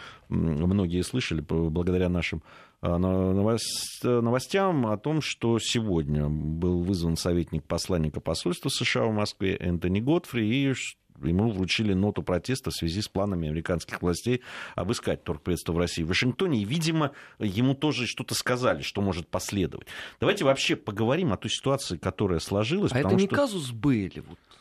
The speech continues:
Speaker 2: случаем ли? Ну,
Speaker 1: Ну
Speaker 2: последний раз, а, посольство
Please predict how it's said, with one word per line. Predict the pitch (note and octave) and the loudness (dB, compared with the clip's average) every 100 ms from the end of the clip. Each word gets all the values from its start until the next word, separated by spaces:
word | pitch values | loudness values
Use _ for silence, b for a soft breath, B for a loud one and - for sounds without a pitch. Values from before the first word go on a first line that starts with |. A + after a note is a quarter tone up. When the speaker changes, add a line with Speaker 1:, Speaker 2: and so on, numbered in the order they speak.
| - | -20
Speaker 2:
случаем | - - C#3+ D#3+ D3 A#2 - F#2 D#2 E2+ | -8 -2 2 4 2 2 0 0 0 2
ли? | G#2+ G#2+ E2 - _ _ _ _ _ _ _ _ _ B B B B | 4 4 0 -6 _ _ _ _ _ _ _ _ _ B B B B
Ну, | C3 | 2
Speaker 1:
Ну | - | 2
Speaker 2:
последний | D#3 - B3 F#3+ F#3 | 0 2 2 2 2
раз, | D#3 B2+ G#2+ - | 2 2 -2 -4
а, | B2+ A2+ G#2+ G#2 G2+ G2 G2 F#2+ G2 F#2 F2 - | -2 2 2 2 2 2 2 2 0 0 -2 -2
посольство | B2+ - D#3 C#3 - - A#1+ | -4 0 2 2 -2 -12 -14